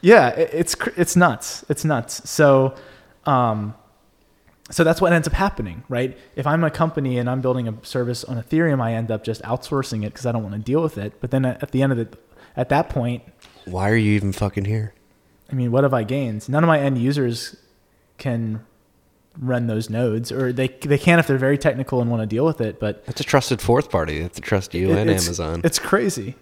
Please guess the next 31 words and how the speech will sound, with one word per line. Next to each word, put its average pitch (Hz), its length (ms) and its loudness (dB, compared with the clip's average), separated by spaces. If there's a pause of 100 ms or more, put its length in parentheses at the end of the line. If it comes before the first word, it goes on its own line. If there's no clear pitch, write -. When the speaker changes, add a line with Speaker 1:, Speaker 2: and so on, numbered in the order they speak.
Speaker 1:
It's - 140 -4
crazy. 147 460 4
It's, 117 160 -4
like, 139 200 2
not 170 200 6
just 220 220 2
Amazon. 139 520 0 (200)
Yeah, 175 160 6 (100)
yeah, 147 220 2 (140)
exactly. 156 340 2
It's 135 80 -4
a - 60 -8
fourth 262 400 6
party. 117 380 2 (580)
Like, 143 160 -2
we're 190 280 8
an, 202 140 6 (160)
my, 165 340 0
you 156 120 -6
know, 139 160 -10
well, 147 200 -4 (200)
actually, 143 380 0 (360)
we're 165 220 2
not, 135 400 -2 (420)
my 143 180 2
company, 143 360 0
actually, 110 360 -8
River, 113 520 -2
we're, 143 280 0
we're 147 120 2
self-hosted. - 720 -4